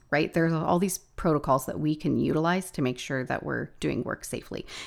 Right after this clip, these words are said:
It doesn't mean if you're doing hypnosis or meditating to stop.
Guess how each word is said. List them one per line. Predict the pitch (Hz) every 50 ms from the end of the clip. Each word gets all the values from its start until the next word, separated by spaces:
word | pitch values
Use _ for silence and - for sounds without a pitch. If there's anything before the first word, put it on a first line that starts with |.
| - -
It | - 175 175 175
doesn't | 165 151 151 190 - -
mean | 180 165 165 165
if | 160 - -
you're | 160 151 147
doing | 147 - 143 143 147 143
hypnosis | 135 156 - - 196 202 196 - - - 180 -
or | - 135
meditating | 147 160 170 170 165 - - 165 156 165 156 -
to | - -
stop. | - - - - - - - - -